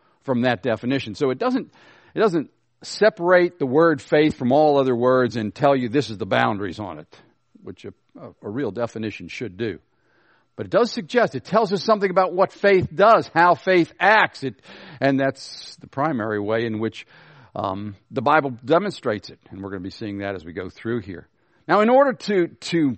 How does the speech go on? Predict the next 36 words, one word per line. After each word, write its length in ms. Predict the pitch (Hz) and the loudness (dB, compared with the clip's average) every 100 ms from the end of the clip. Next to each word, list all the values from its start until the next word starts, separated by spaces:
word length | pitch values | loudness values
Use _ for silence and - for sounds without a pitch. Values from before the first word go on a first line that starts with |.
| - | -6
take 260 | - 202 - | 0 0 2
this 200 | 170 - | -4 -4
step 560 | - - 147 - - | -10 -2 0 0 -6
and 140 | 110 104 | -10 -6
to 100 | 123 | -6
start 340 | - 156 151 | 0 2 4
in 120 | 156 | 2
here, 160 | 131 123 | 0 0
we're 160 | 160 240 | -2 2
going 240 | 233 165 | 2 2
to 40 | |
begin 680 | 120 123 104 165 139 123 123 - _ _ - | -2 -4 2 4 4 2 -4 -10 _ _ -6
by 140 | 120 | -4
doing 220 | 123 143 | -2 -2
what 120 | 117 | 0
I 80 | 107 | 0
just 240 | 101 151 - | 0 -4 -2
said 180 | 127 | -4
we 120 | 110 113 | -2 0
wouldn't 300 | 185 117 85 | 0 0 -8
do, 220 | 78 - _ _ _ | -14 -18 _ _ _
all 60 | 92 | -6
right? 240 | 117 143 - _ _ | -2 -4 -6 _ _
We're 120 | 139 | -4
gonna 120 | 196 196 | 0 2
give 140 | 185 | 0
a 40 | |
definition 640 | 160 180 - 170 185 160 143 147 | 2 0 0 -2 -2 -4 -6 0
as 200 | 196 202 | 4 6
a 100 | 202 | 4
starting 500 | 190 - 226 214 147 | 2 4 6 6 4
point, 380 | - 113 - _ _ _ - | -4 -10 -12 _ _ _ -4
something 440 | 254 277 285 226 | 0 0 0 -6
to 120 | 170 | -4
work 340 | 170 214 254 - | 2 4 4 0
with 380 | 107 104 123 | -6 -4 -6